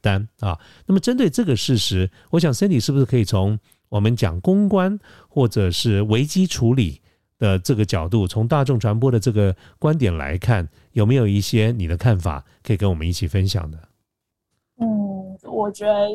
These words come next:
Speaker 2: 我，我，我一开始也说，我觉得媒体对于这个科技大厂算是手下留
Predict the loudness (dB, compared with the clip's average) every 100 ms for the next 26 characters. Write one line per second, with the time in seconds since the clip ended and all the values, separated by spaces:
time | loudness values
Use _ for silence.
0 | -10 _ _ -20 -20 _ _ _ _ -6
1 | -2 0 0 0 -2 -2 0 -2 -4 -10
2 | -10 -2 0 0 -2 -2 0 0 -2 _
3 | _ _ _ -8 -4 -4 -4 -4 -2 -2
4 | -2 -6 -6 -6 -8 -10 -10 -8 -8 -10
5 | -14 -6 -6 -2 -6 -6 -10 -4 -4 -4